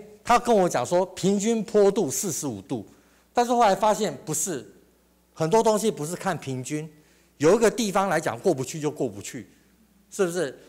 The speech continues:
那像之前有一，呃，常常，呃，有一个例子是，是他们说啊，这地方会造成阻隔，所以请我去做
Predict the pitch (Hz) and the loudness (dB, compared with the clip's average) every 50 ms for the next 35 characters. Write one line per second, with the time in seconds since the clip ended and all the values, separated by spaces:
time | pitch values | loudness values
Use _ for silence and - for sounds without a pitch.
0 | - _ _ 220 220 196 - - 226 196 175 147 139 - - 214 185 - 165 147 | -20 _ _ 0 0 0 2 2 2 2 0 -2 -6 -12 -14 -12 -6 -4 -4 -2
1 | 147 170 175 156 135 131 143 160 170 151 131 139 143 160 147 - - - 156 170 | -4 -4 -8 -4 -2 0 0 -2 -4 -6 -10 -10 -10 -10 -10 -10 -10 -6 -4 -2
2 | 165 165 151 156 165 - - - - _ _ _ _ _ 147 131 127 131 131 135 | 0 0 0 -2 -4 -8 -14 -20 -20 _ _ _ _ _ -6 -4 -2 -2 -4 -2
3 | 139 143 156 175 156 156 143 135 143 151 156 175 165 143 - - 131 131 127 127 | 0 0 0 0 0 0 -2 -2 -2 -4 -4 -4 -4 -4 -6 -8 -8 -8 -8 -8
4 | 123 - - 170 156 147 139 123 - - 151 - - - 160 156 151 139 156 170 | -10 -8 -6 -4 -4 -4 -4 -8 -10 -16 -20 -20 -10 -8 -6 -6 -4 -4 -6 -4
5 | 170 202 214 160 - - - - _ _ - 202 202 - 208 196 185 175 180 180 | -2 -2 -2 -2 -4 -10 -20 -20 _ _ -4 -4 -2 -2 0 -2 0 0 -2 -2
6 | 175 196 175 143 143 147 147 - - 110 95 - - 107 104 104 101 - _ _ | -2 -2 -2 -2 -2 -4 -6 -8 -12 -14 -14 -12 -12 -10 -10 -12 -14 -18 _ _
7 | _ - - 175 156 139 - - - 151 165 185 160 131 107 98 98 - - 147 | _ -4 -2 -2 -2 -2 -4 -6 -6 -6 -6 -4 -4 -4 -6 -6 -8 -10 -12 -14
8 | 139 - - 156 123 110 104 | -12 -6 -4 -4 -4 -4 -8